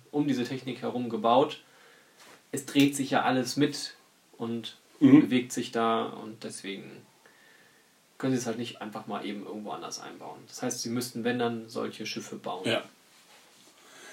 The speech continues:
Speaker 2: Ja, stimmt, richtig. <clears throat> Also, dass sie jetzt erstmal auf längere Sicht, bis sie ein ganz, bis sie neue Schiffe gebaut haben, was bei der Föderation ziemlich lange dauert.
Speaker 1: Ja,
Speaker 2: Neue
Speaker 1: aber
Speaker 2: Schiffe
Speaker 1: scheinbar
Speaker 2: zu
Speaker 1: auch
Speaker 2: bauen.
Speaker 1: irgendwie innerhalb von sechs Monaten möglich ist.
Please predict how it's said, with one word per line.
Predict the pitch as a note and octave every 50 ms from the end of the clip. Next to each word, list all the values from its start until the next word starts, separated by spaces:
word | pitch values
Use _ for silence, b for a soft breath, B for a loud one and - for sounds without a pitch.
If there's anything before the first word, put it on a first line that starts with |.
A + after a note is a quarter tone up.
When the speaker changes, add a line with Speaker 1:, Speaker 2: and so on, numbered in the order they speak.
| B B
Speaker 2:
Ja, | C#3+ C#3 C3 - - -
stimmt, | - - A#2 G2+ F#2+ -
richtig. | G#2 G#2 - - F2 F2 - - - B B B B B B B B -
<clears throat> | - F3+ F3+ F3+ E3+ D3
Also, | C3+ D3 C#3 C#3
dass | C#3 C3+ -
sie | C3
jetzt | A#2 -
erstmal | A#2 C3 - C3 A2+
auf | G#2+
längere | - A#2+ B2+ B2 G#2+ G#2 A2
Sicht, | B2 C3 B2+ - -
bis | A#2+ -
sie | - A2+
ein | G#2+ G#2 G#2
ganz, | G2+ A2+ B2 B2 - -
bis | - A2 G2+ -
sie | A#2 G#2
neue | G2+ A2 A#2 B2+ C3
Schiffe | C3 - D3+ - - C#3+
gebaut | C3+ B2+ B2 B2+ C#3 C3+ -
haben, | C3 B2 B2+ C#3 C#3+ C#3+ D3 - -
was | G2+ G2 F#2 -
bei | - G2+
der | F#2+ F#2
Föderation | - - G#2 - F#2+ - - - G2+ G2+ G#2+ A2 G#2+ G#2+ G#2 G2+ G2 - - - G#2 G2
ziemlich | F#2 - C3 B2+ - -
lange | - - C#3 D#3
dauert. | D3 C#3+ C#3 D3+ D#3+ F3+ - - - - - - - B B B B B B B B B B B B B B _
Speaker 1:
Ja, | - B2+ C3+ -
Speaker 2:
Neue | -
Speaker 1:
aber | B2
Speaker 2:
Schiffe | - - C#3
Speaker 1:
scheinbar | C#3 D3 D#3+ D#3
Speaker 2:
zu | C#3+
Speaker 1:
auch | C3
Speaker 2:
bauen. | - - D3+
Speaker 1:
irgendwie | C#3+ D#3+ D#3+ C#3+
innerhalb | C#3+ C#3 C#3 D3 -
von | - C#3 C3
sechs | C#3 C3+ C#3+
Monaten | D3+ D3 C3+ A2+ G#2 A2+ G#2+
möglich | G#2 G2+ G2+ - - -
ist. | F2 - - - -